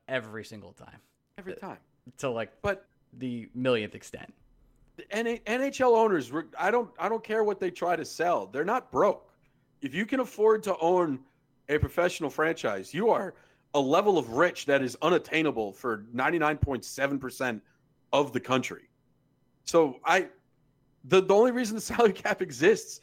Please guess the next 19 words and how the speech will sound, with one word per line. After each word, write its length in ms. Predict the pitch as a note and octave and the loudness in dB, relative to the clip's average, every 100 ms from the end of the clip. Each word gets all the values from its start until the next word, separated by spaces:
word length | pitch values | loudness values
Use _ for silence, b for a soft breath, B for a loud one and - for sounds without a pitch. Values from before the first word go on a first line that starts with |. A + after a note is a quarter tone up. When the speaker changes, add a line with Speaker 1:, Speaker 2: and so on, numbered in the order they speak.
| b b | b b
Speaker 2:
is 100 | - | -10
to 60 | E3 | 0
make 180 | F3+ F#3+ | 2 2
sure 140 | G3 | -2
these 200 | F3 D#3+ | -2 -2
guys 420 | E3 F3 E3+ C#3+ _ _ | 0 0 -2 -8 _ _
stay 380 | - - C3 F3 | -14 -6 -2 -2
filthy 400 | F3 F3+ F3+ E3+ | 2 0 0 -2
rich. 480 | B2 F3+ - - - _ _ _ _ _ _ | 2 2 0 -14 -20 _ _ _ _ _ _
I, 200 | C3+ D#3+ C#3+ | 0 0 2
I 100 | D3 | 0
just, 260 | C#3 - - | -2 -10 -6
I, 360 | C3 C3 A#2+ B2+ | -2 -2 -2 -4
I 20 | |
don't, 280 | C3 B2+ A2+ _ _ _ _ _ _ - | -2 -4 -6 _ _ _ _ _ _ -2
I 120 | D3 | 2
hate 220 | F3 F#3+ | 2 2
salary 340 | F#3 E3+ F3 F3 | 4 4 4 2
caps. 480 | F3 E3+ F3+ - | 2 0 -2 -18